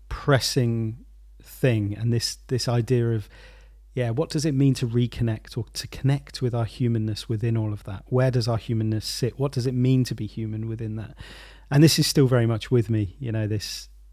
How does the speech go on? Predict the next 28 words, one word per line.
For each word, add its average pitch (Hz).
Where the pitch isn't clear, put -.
this -
topic 117
that 110
is 110
just -
really 143
infusing 131
a 127
lot 123
of 113
my 113
thinking 113
and 107
a 110
lot 113
of, 104
um, 107
what 110
I'm 110
writing 117
about 104
as 110
well. 113
Um, 120
the 120
pressure 131
to -
be 113